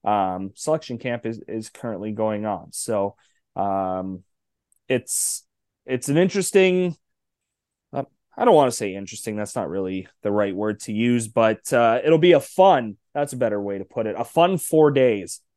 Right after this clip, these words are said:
um, for Team Canada World Junior Selection Camp, uh, in Oakville. And I'm just trying to pull up the, uh, schedule here, um, for all the events, because I had it up and then I accidentally hit the stupid X,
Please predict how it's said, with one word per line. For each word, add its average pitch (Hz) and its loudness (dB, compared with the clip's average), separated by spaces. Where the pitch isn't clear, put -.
um, 107 0
for 120 -2
Team 127 -2
Canada 123 0
World 117 2
Junior 120 -6
Selection 113 -6
Camp, 110 -6
uh, 95 -2
in 113 -2
Oakville. 147 4
And 127 0
I'm 113 -6
just 127 -14
trying 143 -4
to 107 -4
pull 117 -2
up - -6
the, 107 -8
uh, 80 -6
schedule 113 0
here, 101 -4
um, 98 -8
for 98 -6
all 113 0
the 110 -4
events, 101 -6
because 101 -8
I 101 -6
had 123 -2
it 110 -2
up 113 -2
and 104 -8
then 98 -8
I 95 -8
accidentally 98 -10
hit 107 -12
the - -18
stupid 95 -12
X, 90 -12